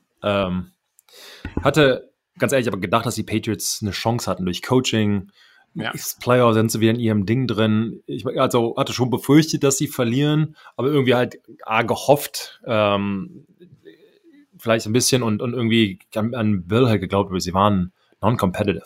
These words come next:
Speaker 1: Also sie hatten absolut keine Chance. Eine der coolsten Aktionen, als von der Bild-Seite, Micah Hyde, the Interception in der, direkt vor der Endzone. Äh, Mac Jones hat den Ball,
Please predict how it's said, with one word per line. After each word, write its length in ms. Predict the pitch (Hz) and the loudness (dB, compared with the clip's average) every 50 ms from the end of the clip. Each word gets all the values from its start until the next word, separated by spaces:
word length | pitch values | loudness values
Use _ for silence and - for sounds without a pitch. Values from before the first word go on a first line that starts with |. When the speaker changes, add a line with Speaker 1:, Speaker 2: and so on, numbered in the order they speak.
| - - _ | -18 -20 _
Speaker 1:
Also 160 | - 107 90 | -8 -4 0
sie 80 | 95 107 | 0 2
hatten 140 | 107 - 101 | 2 2 2
absolut 320 | 110 113 - - 107 - | 0 0 0 -2 -4 -4
keine 160 | 101 98 95 | -4 -4 -4
Chance. 400 | 90 - - 101 95 90 - - _ _ _ _ _ _ _ _ _ _ _ _ _ _ _ _ _ _ | -4 -6 -6 -6 -6 -8 -10 -14 _ _ _ _ _ _ _ _ _ _ _ _ _ _ _ _ _ _
Eine 140 | 127 127 123 | -4 0 0
der 100 | 120 - | 0 0
coolsten 400 | - 151 180 202 180 - 123 113 | 4 4 4 4 4 2 0 0
Aktionen, 580 | 104 - - - 113 107 113 135 143 139 - _ _ _ _ _ | 0 0 0 0 0 2 2 0 -2 -4 -8 _ _ _ _ _
als 220 | - 131 117 - - | -2 -2 -2 -2 -2
von 120 | - 117 | -2 0
der 100 | 110 101 | 0 0
Bild-Seite, 640 | 90 95 113 139 - - 107 95 95 90 104 110 98 | 0 2 0 0 0 0 -2 -2 0 0 -2 -4 -4
Micah 380 | 104 113 104 117 147 147 123 92 | -2 0 0 0 0 0 0 0
Hyde, 480 | 107 104 101 92 87 85 85 85 - - _ _ _ _ | 2 0 2 0 -2 -4 -6 -8 -14 -18 _ _ _ _
the 140 | _ 87 107 | _ -10 -8
Interception 840 | - 139 123 104 104 - - 147 147 143 - - 160 156 160 170 160 - _ _ _ _ _ _ _ _ _ _ _ _ | -6 -6 -4 -4 -4 0 2 2 2 2 2 2 4 4 4 4 2 -2 _ _ _ _ _ _ _ _ _ _ _ _
in 160 | - 151 131 131 | -6 -2 2 4
der, 500 | 139 131 131 127 123 123 123 113 - - _ | 6 6 6 6 4 4 2 0 -4 -12 _
direkt 260 | - - 113 147 - | -4 -2 -2 -2 -2
vor 220 | - - 156 156 156 | -2 0 2 2 4
der 140 | 139 107 | 4 2
Endzone. 480 | 117 117 117 - - 101 95 92 90 - - 98 _ _ _ _ _ _ _ _ | 2 -2 -2 -2 -2 -2 -2 -2 -6 -8 -12 -18 _ _ _ _ _ _ _ _
Äh, 340 | 120 107 104 101 98 98 98 | -2 0 0 2 2 0 0
Mac 280 | 107 113 135 147 113 | 2 2 0 0 2
Jones 260 | - 117 123 135 131 127 | 2 2 2 2 2 0
hat 100 | 120 117 | -2 -2
den 100 | 110 104 | 0 2
Ball, 420 | 107 110 113 110 107 101 87 - | 2 4 4 4 2 0 -2 -8